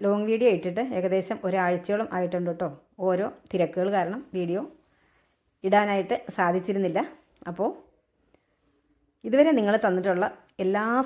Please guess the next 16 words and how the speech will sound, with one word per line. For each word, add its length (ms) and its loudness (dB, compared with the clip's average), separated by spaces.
സപ്പോർട്ടിനും 460 -2
ഞാൻ 180 0
ഒരുപാട് 380 2
നന്ദിയും 340 -2
സ്നേഹവും 320 0
അറിയിക്കുകയാണ്. 460 -2
തുടർന്നും 360 -2
നിങ്ങളുടെ 300 -2
സപ്പോർട്ട് 400 0
പ്രതീക്ഷിക്കുന്നു. 640 -2
ഒരുപാട് 340 4
പുതിയ 240 0
പുതിയ 240 2
കൂട്ടുകാരൊക്കെ 540 2
എനിക്ക് 200 -2
വന്നിട്ടുണ്ട്. 440 -2